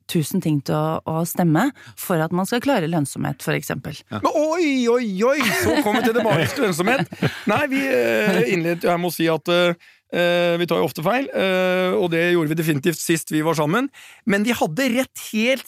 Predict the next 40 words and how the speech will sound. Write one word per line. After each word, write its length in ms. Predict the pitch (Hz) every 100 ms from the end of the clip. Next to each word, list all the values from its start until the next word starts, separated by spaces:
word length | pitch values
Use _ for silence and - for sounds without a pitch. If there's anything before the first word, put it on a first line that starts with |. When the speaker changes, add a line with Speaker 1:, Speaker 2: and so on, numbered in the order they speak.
| -
Speaker 3:
til 460 | - 226 240 262 - _ _ -
Speaker 2:
Ja, 60 | 143
helt 160 | 139 139 175
til 80 |
i 80 | 165
fjor. 300 | - 127 147
Speaker 3:
Eh, 80 | 262 233
helt 100 | 226
i 80 | 269
fjor. 320 | 254 311 320
Speaker 2:
Ja. 140 | 110
Speaker 3:
Altså, 160 | 117 208 247
vi 80 | 240
hadde, 220 | 208 202
du, 80 | 208
for 160 | 208
du 220 | 262 269 220
tapte 300 | 233 - 226
jo 20 |
bra 160 | 202 180
med 140 | 202
penger 320 | 233 185 202
i 80 | 202
toogtjue, 560 | 170 185 202 - 208 269 349 _ _ _ -
men 240 | 208 226
så 380 | - - 175 202
skjer 380 | - - 151 180
det 20 | -
et 80 | -
eller 140 | 185 165
annet 160 | 180 -
med 240 | 170 214 175
en 160 | 170 208 -
femti 640 | - 180 143 127 _ 175
prosent 480 | 170 185 151 160 170
eller 80 | 170
over 240 | 156 156
det, 160 | 165 202 208 - _ -
omsetningsøkning, 1080 | 165 147 135 - 151 170 156 170 170 233 220
altså 220 | 151 170